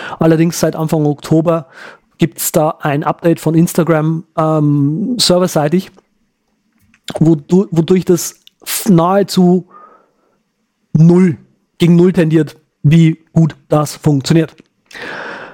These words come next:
Powerlikes ist eigentlich was ziemlich Cooles, und zwar sagt man sich, okay, wenn jemand, ähm, zwei Millionen Follower hat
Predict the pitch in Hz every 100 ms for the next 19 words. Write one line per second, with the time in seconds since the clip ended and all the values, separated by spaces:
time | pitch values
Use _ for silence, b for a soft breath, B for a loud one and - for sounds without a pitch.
0 | B _ - 160 262 277 262 277 - -
1 | - - 180 180 170 165 165 - - -
2 | 175 156 202 233 214 202 - 170 156 -
3 | 180 156 - 175 233 220 180 - - 160
4 | 160 185 180 185 185 170 160 147 175 196
5 | 165 156 214 247 233 - - 170 165 160
6 | 147 143 139 - _ 170 151 147 139 139
7 | 139 139 135 131 131 - _ _ _ _
8 | _ _ _ _ _ _ _ - 160 185
9 | 170 165 151 - 202 190 160 160 -